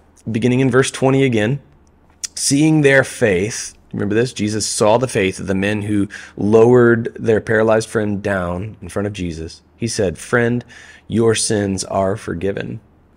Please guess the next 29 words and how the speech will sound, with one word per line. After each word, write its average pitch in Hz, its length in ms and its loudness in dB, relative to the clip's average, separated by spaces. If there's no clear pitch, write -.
Then 147 200 8
the 131 40 6
scribes 143 460 6
and 143 80 4
the 135 40 2
Pharisees 127 440 2
began 110 240 -2
to 104 80 -2
think 170 380 -2
to 120 100 -6
themselves, 90 640 -2
"Who 202 240 6
is 156 180 6
this 139 240 2
man 107 280 0
who 110 120 -2
speaks - 380 -4
blasphemies? 110 960 -6
Who 156 200 6
can 131 180 0
forgive 110 400 -2
sins 101 560 -4
but 98 240 -4
God 90 280 2
alone?" 98 540 -2
But 117 440 0
perceiving 170 720 2
their 139 220 6
thoughts, - 720 0